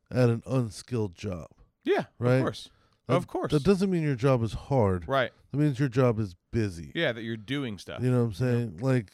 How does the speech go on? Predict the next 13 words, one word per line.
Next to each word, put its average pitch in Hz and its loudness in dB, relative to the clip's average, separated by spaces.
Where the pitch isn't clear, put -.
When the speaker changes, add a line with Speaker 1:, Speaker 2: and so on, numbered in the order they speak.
Speaker 1:
Gagarin 139 -2
Spoils 107 -4
was 101 -6
always 135 0
busy. 90 -4
Speaker 2:
Yep. 117 -4
Speaker 1:
So 123 2
it's 107 -4
like 120 2
you're 117 2
always 160 4
doing 143 0
something. 98 -4